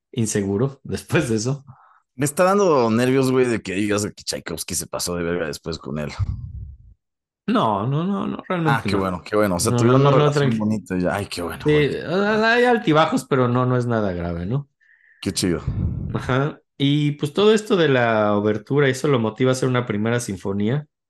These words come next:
Speaker 1: Porque tiene, que, que hace de noche totalmente, porque tiene una rutina, tiene que dar sus clases y así.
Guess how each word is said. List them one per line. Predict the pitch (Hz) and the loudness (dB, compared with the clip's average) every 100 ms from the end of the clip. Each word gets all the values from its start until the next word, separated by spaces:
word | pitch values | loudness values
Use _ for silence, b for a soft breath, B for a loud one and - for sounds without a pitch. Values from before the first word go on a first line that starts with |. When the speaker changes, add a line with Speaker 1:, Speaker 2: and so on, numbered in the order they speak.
| _ _ _ _ _ _ _ _ b b b b b b _ _ _ | _ _ _ _ _ _ _ _ b b b b b b _ _ _
Speaker 1:
Porque | 131 123 131 | -2 0 0
tiene, | 135 147 160 165 151 127 107 - | 0 2 2 4 4 2 0 -4
que, | 120 | -4
que | - | 0
hace | 147 190 | 0 2
de | 139 | 2
noche | 117 165 - - | 2 0 -2 -4
totalmente, | 107 104 127 139 151 | -4 -2 -2 -2 -4
porque | 110 110 - | -8 -8 -6
tiene | 147 185 | -4 -2
una | 175 131 | 0 -2
rutina, | 107 107 156 131 | -2 -2 0 0
tiene | - 131 139 | 0 -2 0
que | 113 | -2
dar | 117 | -2
sus | - - | -6 -14
clases | - 127 143 131 107 | -2 0 2 0 -6
y | 101 | -6
así. | - 127 196 | -2 -4 -4